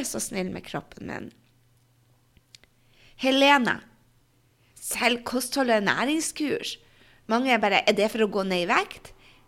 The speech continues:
Nei. Hun har lært meg det at tarmen er lille hjernen min. Hun har lært meg det at, vet du hva? Du kan ikke stole på magefølelsen din, Gry, hvis du ikke har en mage som funker.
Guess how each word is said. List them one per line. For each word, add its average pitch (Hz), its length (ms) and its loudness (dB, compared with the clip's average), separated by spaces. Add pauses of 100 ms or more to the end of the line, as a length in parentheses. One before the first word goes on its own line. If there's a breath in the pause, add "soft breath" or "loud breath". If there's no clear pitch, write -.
Nei. 240 640 -2 (540 soft breath)
Hun 294 140 6
har 294 60 6 (100)
lært 359 340 0
meg 226 160 -2
det 233 160 2
at 220 320 -2
tarmen 294 540 -2 (100)
er 214 80 0
lille 349 540 4 (160)
hjernen 415 400 2
min. 143 220 -4 (580 loud breath)
Hun 370 240 4
har 359 140 0 (100)
lært 359 380 0
meg 247 180 0
det 240 100 2
at, 240 240 2 (240 loud breath)
vet 277 220 4
du 262 160 -2
hva? 294 160 6 (180)
Du 330 80 2
kan 349 160 4
ikke 359 160 2
stole 480 640 2
på 466 160 12
magefølelsen 381 960 6
din, 339 160 4
Gry, 320 240 2
hvis 349 160 2
du 359 80 4
ikke 349 160 8
har 359 80 8
en 349 160 4
mage 370 320 8
som 381 160 0
funker. - 960 6